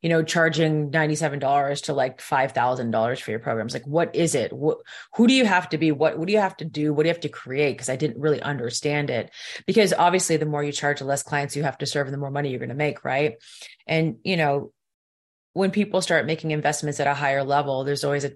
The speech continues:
different type of clientele that comes through. What, what I will break down for you is this.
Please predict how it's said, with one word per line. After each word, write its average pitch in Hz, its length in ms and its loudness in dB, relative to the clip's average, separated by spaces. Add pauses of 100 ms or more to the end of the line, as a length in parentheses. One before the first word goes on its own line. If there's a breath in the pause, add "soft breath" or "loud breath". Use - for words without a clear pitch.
(140)
different 151 300 -4
type 147 160 -4
of - 60 -10
clientele 131 440 -4
that 127 120 -4
comes 127 280 -6
through. 135 320 -2 (640 loud breath)
What, 190 480 4 (540)
what 196 160 4
I 185 40 8
will 233 300 6
break 165 280 0
down 147 280 0
for - 160 -8
you 135 180 -4
is 135 160 -6
this. 123 380 0